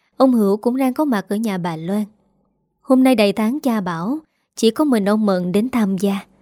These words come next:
Ông Hữu đã giận lắm rồi. Sau khi biết chuyện bên nhà kia nghi ngờ cháu của mình, ông Hữu càng giận hơn. Vừa thấy hai ba con Kiên bước tới, ông Hữu lên tiếng:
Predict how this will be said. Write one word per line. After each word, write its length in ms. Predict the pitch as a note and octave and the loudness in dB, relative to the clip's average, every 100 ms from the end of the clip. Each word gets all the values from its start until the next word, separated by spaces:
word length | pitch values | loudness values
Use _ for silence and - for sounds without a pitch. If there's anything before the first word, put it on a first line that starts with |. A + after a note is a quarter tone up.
| _ _ _ _ - | _ _ _ _ -2
Ông 180 | C4 | 0
Hữu 200 | A#3+ G#3+ | 4 4
đã 100 | A#3+ | 4
giận 280 | C4 A3 G3 | 2 0 0
lắm 220 | G#3+ B3+ F4 | -2 -2 -2
rồi. 280 | A3 F#3 F3+ _ _ _ _ _ | -4 -4 -6 _ _ _ _ _
Sau 200 | - A#3+ | -2 0
khi 160 | B3 A3+ | 2 2
biết 220 | D#4+ E4 | 0 2
chuyện 260 | G#3+ F#3+ | 2 2
bên 140 | F#3+ G#3 | 0 -2
nhà 200 | G3 F#3 | -2 -4
kia 340 | F3+ G#3 G#3 G3 - | -4 -2 -2 -4 -2
nghi 200 | A3+ A#3+ | 2 4
ngờ 240 | G#3 F#3+ F#3+ | 2 0 0
cháu 200 | G#3 B3 | -2 -2
của 140 | - | -2
mình, 260 | B3 G3 E3+ - _ _ _ | -2 -2 -4 -10 _ _ _
ông 180 | C4 C4+ | 0 2
Hữu 240 | A3+ G3+ | 2 2
càng 360 | B3+ A3+ G3 F3+ | 0 -2 -4 -4
giận 220 | F#3+ F3 | -4 -4
hơn. 240 | F3 G#3 G#3 _ _ _ _ - | -6 -6 -6 _ _ _ _ -10
Vừa 240 | G3+ G#3+ | 0 2
thấy 240 | G#3 A3+ C#4 | 4 2 2
hai 200 | A#3+ G#3 | 2 2
ba 160 | G3 | 0
con 300 | G3 G3+ F#3 | -2 -2 -2
Kiên 300 | F#3+ G3+ F3+ | -2 -2 0
bước 180 | F3+ A3+ | -2 -2
tới, 260 | G#3 G3+ C#4 _ _ _ | -2 -4 -6 _ _ _
ông 140 | C4 | 0
Hữu 160 | A3 F#3+ | 4 4
lên 240 | A3 G3 E3+ | 4 2 0
tiếng: 260 | G3 B3+ | -2 -2